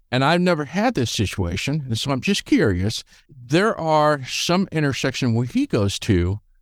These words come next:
that you cross to a middle point of the crosswalk. So in other words, you cross across so many lanes and go to a median.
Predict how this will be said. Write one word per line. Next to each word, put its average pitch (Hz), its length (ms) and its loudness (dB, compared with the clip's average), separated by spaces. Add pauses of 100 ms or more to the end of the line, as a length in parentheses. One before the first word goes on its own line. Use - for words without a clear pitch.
that 131 540 2 (120)
you 131 380 2
cross 139 560 0 (460)
to 202 380 -2 (160)
a 143 340 2 (160)
middle 131 440 2
point 101 360 0 (280)
of 107 380 4 (440)
the 113 180 4
crosswalk. 98 720 0
So 117 120 0
in 107 100 4
other 107 160 2
words, 104 200 2
you 110 200 2
cross 113 420 2
across 107 400 0
so 127 180 0
many 117 220 4
lanes 113 400 0
and 104 140 2
go 113 100 2
to 113 260 2
a 90 40 2
median. 113 440 2